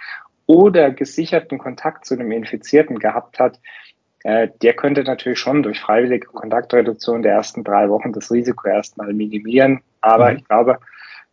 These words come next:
Speaker 1: zumindest im Moment ist das noch eine freiwillige Entscheidung. Die, äh, Bundesbehörden und Landesbehörden arbeiten natürlich aber auch daran, diese Isolationsmaß-, also Quarantänemaßnahmen von Kontaktpersonen und Isolationsmaßnahmen von gesichert Infizierten,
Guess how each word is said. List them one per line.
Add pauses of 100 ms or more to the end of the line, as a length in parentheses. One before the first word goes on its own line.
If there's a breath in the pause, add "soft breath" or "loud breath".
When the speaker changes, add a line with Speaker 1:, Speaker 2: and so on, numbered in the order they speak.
Speaker 1:
zumindest
im
Moment
ist
das
noch
eine
freiwillige
Entscheidung. (140)
Die, (140)
äh,
Bundesbehörden
und
Landesbehörden (120)
arbeiten
natürlich
aber
auch
daran, (560 loud breath)
diese
Isolationsmaß-,
also
Quarantänemaßnahmen
von
Kontaktpersonen
und
Isolationsmaßnahmen
von
gesichert
Infizierten,